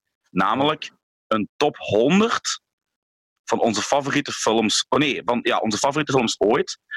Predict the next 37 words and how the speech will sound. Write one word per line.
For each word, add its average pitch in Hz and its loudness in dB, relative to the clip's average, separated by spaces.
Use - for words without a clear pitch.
Maar 113 -2
dan 120 0
niet 151 2
de 135 0
films 160 0
die 113 2
alleen 147 0
maar 156 0
een 143 2
goed 143 2
gevoel 143 2
bij 180 2
je 143 2
geven, 113 -2
maar 131 2
die 110 -4
ook 123 0
nog 165 2
eens - -2
technisch 127 0
goed 147 0
gemaakt 101 0
zijn. 82 -2
Dus 107 -2
die 127 0
je 143 2
op 135 -2
twee 170 2
fronten 143 -2
goed - 0
vindt. 95 -4
Zowel 123 2
qua 131 -2
amusementswaarde 135 2
als 104 0
qua 120 0
techniek. - -4